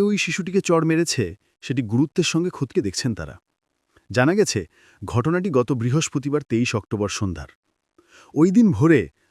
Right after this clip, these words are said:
মাদক কারবার নিয়ে আধিপত্য বিস্তারকে কেন্দ্র করে মোহাম্মদপুরে জেনেভা ক্যাম্পে দুই পক্ষের মারামারির ঘটনায়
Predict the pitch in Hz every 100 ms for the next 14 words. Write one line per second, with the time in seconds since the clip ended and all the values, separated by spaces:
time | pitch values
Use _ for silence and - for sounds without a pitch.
0 | - 107 131 185 - 160 160 165 160 117
1 | 123 147 131 156 139 - 135 135 123 117
2 | 127 160 123 80 - _ _ 104 120 156
3 | 165 - 160 143 123 127 143 143 139 131
4 | 107 135 139 139 - 135 101 107 117 127
5 | 110 104 143 117